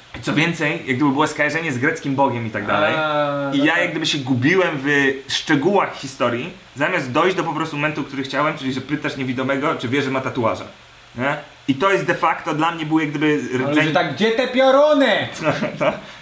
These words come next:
Speaker 1: to był dla mnie rdzeń tego żartu. I ja Pei, znaczy spotkałem go kiedyś, on w-, chyba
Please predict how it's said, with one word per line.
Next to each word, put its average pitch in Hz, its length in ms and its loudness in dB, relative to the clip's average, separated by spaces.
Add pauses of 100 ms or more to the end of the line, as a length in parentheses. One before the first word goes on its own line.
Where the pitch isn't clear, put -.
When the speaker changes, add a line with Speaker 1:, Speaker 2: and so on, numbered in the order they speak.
(120)
Speaker 1:
to 160 100 2
był 180 200 4
dla 151 180 -2
mnie 160 160 0
rdzeń 156 320 0
tego 156 200 -2
żartu. 131 360 -2
I 131 120 0
ja 160 160 4
Pei, 170 420 -2 (160)
znaczy 170 220 -6
spotkałem 190 380 -2
go 160 80 -4
kiedyś, 165 480 0 (180)
on 165 200 -4 (640)
w-, 160 60 -8
chyba 175 120 -2